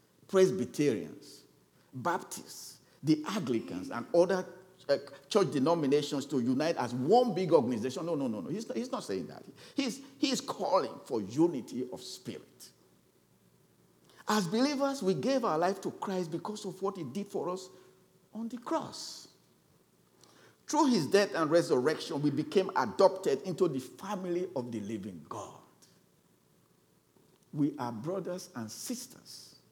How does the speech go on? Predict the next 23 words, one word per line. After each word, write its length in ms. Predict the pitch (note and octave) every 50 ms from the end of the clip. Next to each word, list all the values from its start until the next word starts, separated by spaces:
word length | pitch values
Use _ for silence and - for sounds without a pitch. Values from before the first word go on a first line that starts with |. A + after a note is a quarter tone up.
| _ -
in 100 | A2 - -
Christ, 600 | - - C3 - - - - - - - - - _ _ _ _ _ _ _ _ -
regardless 720 | A#2+ A#2+ G2 G2 C3 C#3+ D#3 E3+ - - E3+ E3 E3 -
of 100 | - C#3+ - - _ -
age, 640 | B2 - - - - - - - - - - - - _ _ _ _ _ _ _ _ _ _ _ _ _ _ _ _ _ _ _ -
countries 540 | - G3 F#3 E3+ - - F#3+ F#3 F3+ - - -
of 80 | C3+ A#2+ - _ _ _ -
origin, 440 | - F3+ C3 A#2 - - - - - _ _ _ _ _ _ _ _ _ _ _ _ _ _ _ _ _ - -
generations, 760 | F3 G#3 G3+ F#3 - G#2+ G2+ F#2 - - - - E2 - - _ _ -
or 120 | G3 E3+
background. 600 | F#3 G3 - - E3 F3 - - - - - - - _ _ _ _ _ _ _ _ _ _ _ _ _ _ _ _ _ _ _ - - -
We 140 | F3 F#3 F#3
are 120 | F3 D#3+
the 120 | C#3 E3 D3
children 560 | - - - - B3+ A#3+ A3 E3+ A3+ A3 G#3+ -
of 180 | E3 D3+ C3+
the 60 | C#3+ C#3
living 360 | C#3 D#3+ F3 D#3+ F3 E3 B2
God, 340 | A2 G#2 F#2 E2+ D#2 - D3+
the 80 | F3
siblings 920 | - - - - - D4+ D4 C#4 F#3+ A#2+ B2+ A2+ F2 - - - - - - _ -
of 140 | - - -
Christ. 500 | - - E2 D2 - - - - - -